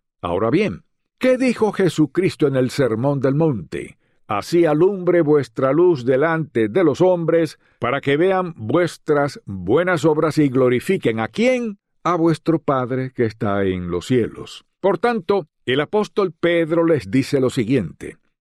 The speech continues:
"En estos tiempos de persecución, cuando murmuran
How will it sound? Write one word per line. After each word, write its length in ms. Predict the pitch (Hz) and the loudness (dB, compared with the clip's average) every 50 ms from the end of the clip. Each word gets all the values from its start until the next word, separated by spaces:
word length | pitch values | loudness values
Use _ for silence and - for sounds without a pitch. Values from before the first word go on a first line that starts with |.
| _ - | _ -4
"En 180 | 135 139 165 | -2 -2 0
estos 480 | 214 247 240 - - - 214 190 - - | 0 0 -2 -2 -2 -2 -2 -2 -2 -2
tiempos 520 | - 175 202 214 190 156 196 175 113 98 | -2 0 0 0 -2 0 0 -2 0 0
de 140 | 92 131 127 | -2 -2 -2
persecución, 1200 | - _ 139 135 120 113 - - 143 120 - - 120 107 - - 151 180 185 160 123 90 80 _ _ _ _ _ | -2 _ -2 -2 -2 -4 -4 -4 -4 -4 -2 -4 -6 -6 -2 0 0 0 0 -2 -4 -8 -12 _ _ _ _ _
cuando 400 | _ 160 160 156 151 143 151 147 - | _ -2 0 0 0 0 0 0 2
murmuran 1040 | 135 143 147 143 135 139 127 123 147 214 247 240 233 220 214 202 185 170 156 143 | 2 2 4 4 2 2 0 0 0 2 2 2 2 2 2 0 0 -2 -4 -6